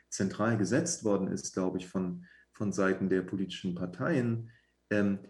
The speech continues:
ist, dass man natürlich sagen kann, das, was diese Demokratie rettet, ist keine Liebe zur Heimat. Das hat's noch nie gemacht, das hat's auch nicht bei Nazis gemacht.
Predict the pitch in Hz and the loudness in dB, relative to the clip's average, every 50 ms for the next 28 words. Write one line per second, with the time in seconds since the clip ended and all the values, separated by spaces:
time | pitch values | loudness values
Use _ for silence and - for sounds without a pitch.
0 | - _ _ - 131 143 139 - - - 117 110 107 - 107 104 101 95 - - | -20 _ _ 2 4 4 4 2 -2 0 0 0 0 2 2 2 2 2 0 0
1 | 104 101 95 - - 107 104 101 - - 107 98 95 98 95 98 92 - 98 92 | -2 -2 0 2 2 2 2 2 0 0 0 0 0 0 0 -2 -2 -2 -2 -2
2 | 92 90 101 110 135 - - 117 110 - - 107 95 101 98 92 87 90 98 98 | 0 0 0 0 0 0 0 -2 -2 -2 -2 0 2 4 4 4 4 4 4 2
3 | 95 - - - 98 92 - - - 101 98 113 135 135 - 104 - 98 - - | 2 0 -2 -4 -6 -4 -4 -2 -2 0 2 2 0 0 0 0 -2 -2 -4 -2
4 | - 113 113 101 98 98 107 123 131 - 101 101 - - 95 90 90 110 143 156 | -2 0 2 2 2 0 0 0 2 2 0 0 -2 -4 -6 -4 -2 0 0 2
5 | 123 90 80 80 - - - 117 - - 101 98 110 139 139 120 110 123 135 139 | 2 0 -2 -4 -6 -6 -6 -6 -2 0 0 2 4 4 4 4 4 2 0 -2
6 | - - - - - 104 95 - 110 107 110 113 113 113 107 101 98 98 104 131 | -4 -10 -12 -8 -4 -4 -4 -2 -2 -2 -2 -2 0 0 0 2 2 2 2 0
7 | 151 - - 107 92 - - 92 90 87 87 87 - | 0 0 -2 -4 -4 -2 -2 -2 0 -2 -2 -4 -8